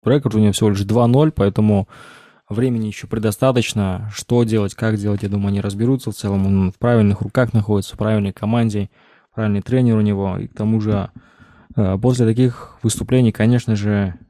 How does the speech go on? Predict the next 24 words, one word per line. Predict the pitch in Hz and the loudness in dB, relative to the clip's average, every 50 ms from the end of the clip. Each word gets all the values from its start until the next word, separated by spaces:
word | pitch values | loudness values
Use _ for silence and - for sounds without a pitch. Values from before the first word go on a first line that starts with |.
| _ _ _ _ _ _ _ - | _ _ _ _ _ _ _ -12
его | - 104 107 110 110 117 117 107 | -6 -2 0 0 2 4 4 2
и | 101 | 2
публика | - - 143 143 135 123 - 113 | 2 2 2 4 4 2 2 0
запом-, | 98 107 101 - 104 98 95 - - | 0 0 -2 -2 -4 -6 -6 -6 -6
запомнит, | 98 95 98 104 107 - 107 98 98 98 95 _ | -6 -4 -4 -4 -2 -2 -2 0 0 -2 -2 _
и | - 107 104 | -2 -2 -2
будет | 101 104 110 107 101 - | 0 2 2 2 2 2
он | 101 95 92 92 - | 0 0 0 -2 -4
в | - - 98 98 | -6 -6 -4 -2
любом | 98 101 101 98 | -2 0 -2 -2
случае | - - 110 101 - - 98 | -2 -4 -6 -6 -6 -8 -12
ещё | 98 - - 110 | -12 -6 -4 -4
драться, | 98 101 104 104 - - - | -2 -2 -4 -4 -6 -6 -8
я | 98 98 | -6 -6
уверен. | 95 98 101 98 98 92 - _ _ _ _ _ _ _ _ _ _ _ _ _ _ _ _ _ _ - | -4 -4 -4 -4 -4 -4 -6 _ _ _ _ _ _ _ _ _ _ _ _ _ _ _ _ _ _ -10
Эм, | - 104 101 98 98 101 101 101 101 101 98 98 95 92 92 - - - - - _ _ _ _ _ _ _ _ _ _ _ _ _ _ _ - | -6 -4 -4 -2 -2 -2 -2 -2 -2 -2 -4 -4 -6 -8 -8 -10 -12 -14 -16 -18 _ _ _ _ _ _ _ _ _ _ _ _ _ _ _ -2
также | 131 123 113 104 107 107 | -2 -2 -2 -2 -4 -2
в | 104 | 0
Н | 104 107 | 0 0
Ф | 104 98 | 0 -2
С. | - - 107 92 - _ _ _ - _ _ _ _ _ _ _ - | -4 -4 -6 -6 -6 _ _ _ -20 _ _ _ _ _ _ _ -6
Архат | 113 120 147 - 156 147 - - | -4 -4 -2 0 0 -2 0 2
Мунбаев | 131 127 127 127 139 139 123 104 90 - - - - - - - - - _ _ _ _ _ _ _ - | 2 4 4 4 4 4 4 2 0 -2 -10 -20 -20 -20 -20 -20 -20 -20 _ _ _ _ _ _ _ -8
против | - 107 95 107 104 95 - - - - | -6 -6 -4 -4 -6 -6 -6 -16 -20 -20